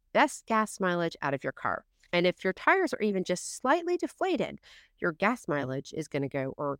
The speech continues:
whatever. Yeah, gas mileage, miles per the gallon, whatever, is gonna go down.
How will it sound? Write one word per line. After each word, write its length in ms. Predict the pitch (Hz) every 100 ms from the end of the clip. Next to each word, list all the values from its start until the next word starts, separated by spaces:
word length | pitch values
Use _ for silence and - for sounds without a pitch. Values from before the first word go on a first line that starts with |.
| -
whatever. 380 | 151 139 - - _ _ -
Yeah, 200 | - - -
gas 200 | 143 -
mileage, 360 | 139 143 139 - _ _ _ -
miles 280 | 156 156 -
per 140 | 160
the 80 | 143
gallon, 420 | 151 156 156 170 _ _ - - - _ _ _ -
whatever, 420 | 269 180 92 76 _ _ _ _ _ -
is 140 | 196
gonna 200 | 196 190
go 160 | 165 160
down. 340 | 135 95 -